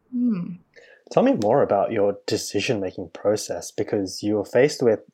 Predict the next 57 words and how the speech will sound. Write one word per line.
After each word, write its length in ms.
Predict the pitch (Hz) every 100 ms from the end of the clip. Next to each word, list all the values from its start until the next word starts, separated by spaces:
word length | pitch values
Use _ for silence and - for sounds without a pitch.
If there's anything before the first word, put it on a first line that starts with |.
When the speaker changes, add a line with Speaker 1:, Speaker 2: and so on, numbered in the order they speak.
| -
Speaker 2:
you 120 | 107
know, 80 | 98
a 80 | 104
fork 280 | - 113 98
in 60 | 101
the 80 |
road 260 | 90 95 90
where 120 | 87
you 120 | 90
must 360 | 92 92 - -
choose 240 | - 90
one 220 | 87 92 90
or 100 | 87
the 120 | 92
other, 280 | 104 92 90 _ _ _
but 120 | -
you 180 | 101 107
ended 220 | 110 135
up 120 | 143 -
going 240 | 120 113
towards 360 | - 98 98 -
the 80 |
medicine 420 | 90 90 104 - 101
side. 300 | - 92 98
What 220 | 113 170
made 160 | 180 165
you 80 |
choose 300 | - 110 139
that? 160 | - - _ _ _ _ _ -
Speaker 1:
Look, 240 | 320 403
to 180 | - 359
be 80 | 349
honest, 400 | 339 403 494 -
I 80 | 254
felt 300 | 247 262 285
like 240 | 240 220 220
there 200 | 214 208
was 160 | 202
very 320 | 180 202 202
few 800 | 190 - 180 175 190 247 302 311 - -
options 560 | 240 - 302 320 339
at 120 | 294 294
the 80 |
time. 580 | 254 254 262 277 359 370 - - - - -
I 120 | 214
grew 240 | 214 214 202
up 200 | 196 202
in 180 | 196 190
very 300 | 196 196 190
classic 500 | - 185 180 190 -
sort 220 | 202 185
of 180 | 180 175
what 140 | 180
you'd 160 | 185 180
call, 260 | 196 185
I 60 | 180
suppose, 480 | 175 185 175 170